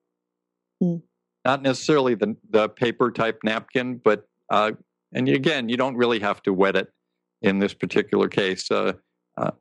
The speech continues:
Speaker 2: the bandana would help a little while, but then after you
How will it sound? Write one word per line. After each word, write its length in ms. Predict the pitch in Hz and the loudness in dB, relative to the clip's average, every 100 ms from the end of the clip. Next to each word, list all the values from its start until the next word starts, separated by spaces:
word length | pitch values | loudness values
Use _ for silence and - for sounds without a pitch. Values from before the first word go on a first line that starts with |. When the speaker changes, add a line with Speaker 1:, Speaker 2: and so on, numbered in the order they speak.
| _ | _
Speaker 2:
the 460 | - 98 101 101 104 | -6 0 2 2 0
bandana 600 | 92 107 104 104 101 104 | 0 0 0 -2 -2 0
would 240 | 95 104 95 | 0 0 0
help 280 | 101 92 _ _ _ | -2 -4 _ _ _
a 40 | 98 | 2
little 180 | 101 101 | 6 8
while, 220 | 98 92 | 6 4
but 200 | 95 98 | 0 0
then 320 | 110 117 117 - _ - | 0 -2 -6 -12 _ -2
after 460 | 120 131 - 131 | -2 -2 -2 -2
you 560 | 120 107 113 113 110 | -2 0 2 4 2